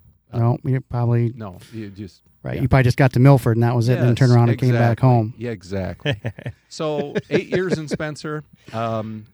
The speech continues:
Speaker 1: ended up coming back to Central Iowa,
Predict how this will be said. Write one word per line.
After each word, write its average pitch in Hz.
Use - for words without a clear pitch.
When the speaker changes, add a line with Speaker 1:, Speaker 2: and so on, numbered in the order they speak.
Speaker 1:
ended 143
up 131
coming 127
back 110
to -
Central 107
Iowa, 101